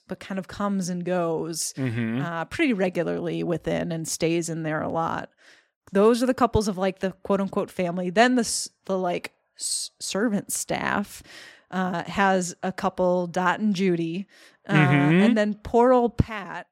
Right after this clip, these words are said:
Speaker 1: who's, like,
Speaker 2: <laughs>
Speaker 1: kind of horny and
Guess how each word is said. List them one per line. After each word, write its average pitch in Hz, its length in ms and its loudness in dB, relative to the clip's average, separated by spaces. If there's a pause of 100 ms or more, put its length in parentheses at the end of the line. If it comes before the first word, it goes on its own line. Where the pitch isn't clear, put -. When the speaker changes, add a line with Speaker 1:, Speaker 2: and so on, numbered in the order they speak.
(120)
Speaker 1:
who's, 190 280 -10
like, 165 320 4
Speaker 2:
<laughs> - 100 2 (1900)
Speaker 1:
kind 226 220 4
of 196 140 2 (160)
horny 208 680 6 (160)
and 196 600 0